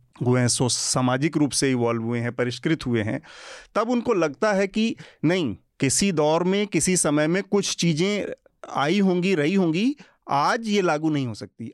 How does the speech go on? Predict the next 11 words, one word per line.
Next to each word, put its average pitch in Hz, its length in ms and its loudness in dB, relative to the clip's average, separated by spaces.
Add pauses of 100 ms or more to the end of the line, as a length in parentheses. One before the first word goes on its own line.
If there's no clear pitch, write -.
(120)
आज 165 320 0
के 233 140 -2
संदर्भ 180 400 0
में 180 160 0
ये 180 120 0
बेजा 143 360 0
है, 160 180 0
बेमतलब 151 580 0
की 131 80 -6
बात 98 280 -8
है। 95 120 -14